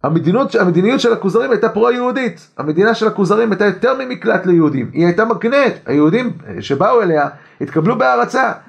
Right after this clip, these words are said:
הכוזרים טיפחו אותם. הנה אג'נדה ציונית, שהיא רק חצי ציונית. מדינת היהודים קמה, אחרת היהודים נשארה שממה. לא צריך את ארץ היהודים בשביל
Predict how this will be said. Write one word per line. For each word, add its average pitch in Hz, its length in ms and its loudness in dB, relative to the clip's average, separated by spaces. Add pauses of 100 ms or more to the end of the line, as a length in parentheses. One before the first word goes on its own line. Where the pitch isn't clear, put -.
(160)
הכוזרים 170 440 0
טיפחו 233 320 -2
אותם. - 220 0 (1120)
הנה 214 260 0
אג'נדה 208 380 0
ציונית, 156 500 -2
שהיא 170 120 -2
רק 233 120 -2
חצי 277 300 -2
ציונית. - 520 -2 (140)
מדינת 254 460 0
היהודים 208 340 2
קמה, 139 360 -2 (380)
אחרת 285 420 0
היהודים 427 340 2
נשארה 320 300 2
שממה. 202 480 2 (480)
לא 220 100 2
צריך 403 320 0
את - 40 -2
ארץ - 220 0
היהודים 392 340 2
בשביל 254 340 0